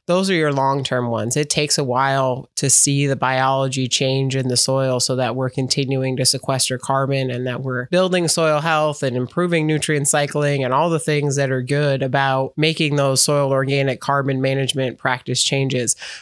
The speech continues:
But then we've got things like the short-term stuff, the nitrogen management program that we've talked on a few episodes about, where we can get a return right away on rate reduction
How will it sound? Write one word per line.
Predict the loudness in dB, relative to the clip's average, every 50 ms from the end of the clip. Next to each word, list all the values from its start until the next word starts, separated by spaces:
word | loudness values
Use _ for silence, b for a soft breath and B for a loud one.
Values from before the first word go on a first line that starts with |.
| B B
But | -4 -2 0
then | 0 0 2 2 0
we've | -2 -2 -2
got | -2 0 0 0 -2 -2 0
things | 0 2 2 2 0 0 0
like | 2 2 2 2 2 0 -4 -8 -4
the | -2 0
short-term | 0 2 2 2 0 0 0 0 2 2 2 2
stuff, | 2 2 2 0 0 0
the | -2 0
nitrogen | 2 2 0 0 -2 -2 -2 0
management | 2 2 2 2 0 -2 -4 -6 -6 -4
program | -2 -2 0 0 0 0 0 0 0
that | 0 -2 -2
we've | -2 -2 -4 -2 -2
talked | 0 0 0 0 0 -2
on | -2 0 0
a | 0 -2 -4 -6
few | -4 -2 0 0 2 0
episodes | 0 0 0 0 2 2 0 0 0 -2
about, | 0 0 2 2 2 0 0 -4 -6
where | -4 -2 0 2 2 2 0 0 -2 -2
we | -2 0 0
can | 2 0 0 2
get | 2 2 2 2
a | 2
return | 0 0 0 0 0 0 2 2 4 4 4 2 2 2 2 0 -2 -4 -6 _
right | -2 0 0 2 0
away | 0 0 2 2 2 2 0 -2 -4 -6 -10 _ _ -6
on | -2 0 2 2 2 2 2 2 2 2 2 0 0 -2 -2 0
rate | 0 0 0 0 0
reduction | -2 0 0 0 0 0 0 0 0 2 2 0 -2